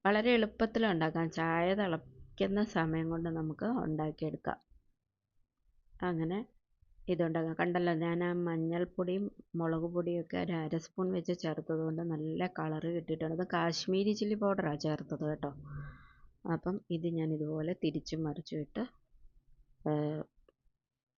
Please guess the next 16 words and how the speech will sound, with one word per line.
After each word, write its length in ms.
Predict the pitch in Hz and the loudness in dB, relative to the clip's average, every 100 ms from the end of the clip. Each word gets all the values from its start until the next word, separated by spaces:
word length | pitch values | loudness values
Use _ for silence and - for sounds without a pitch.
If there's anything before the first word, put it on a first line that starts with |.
| _ _ - | _ _ 0
ഫ്രൈ 200 | 170 160 | 4 6
ചെയ്ത് 300 | 156 143 160 254 - | 4 2 2 -2 0
എടുക്കുന്നുണ്ട്. 520 | 170 151 - 156 160 180 | 0 0 -2 -2 0 2
ഇങ്ങനെ 240 | 202 233 | 4 4
തിരിച്ചും 400 | 226 202 - 240 | 2 0 2 4
മറിച്ചും 340 | 220 190 190 196 | 4 2 0 -2
ഇട്ടെങ്കിലേ 440 | 180 170 170 170 | 0 -2 0 0
നല്ല 520 | 170 151 151 160 170 | 0 -2 -2 -2 -2
ക്രിസ്പി 640 | 180 - 156 - _ - 202 | -2 -4 -6 -8 _ 0 2
ആയിട്ട് 320 | 160 156 160 | 4 2 0
നമുക്ക് 340 | 156 143 - 214 | -2 -2 -4 -4
കിട്ടത്തുള്ളൂ. 520 | 156 147 - 151 151 - - - - - - | -4 -4 -4 -6 -8 -12 -18 -18 -14 -12 -4
അങ്ങനെ 240 | 175 175 | 0 2
ഞാനതെല്ലാം 680 | 180 160 156 156 151 156 165 | 2 0 0 0 0 0 0
ഉണ്ടാക്കിയെടുത്തിട്ടുണ്ട്. 1000 | 143 143 143 143 160 143 147 - 139 156 190 - - - - 156 | 0 -2 -4 -2 -4 -2 -4 -4 -4 -4 -4 -6 -14 -14 -6 -4
അപ്പം 240 | 156 | -2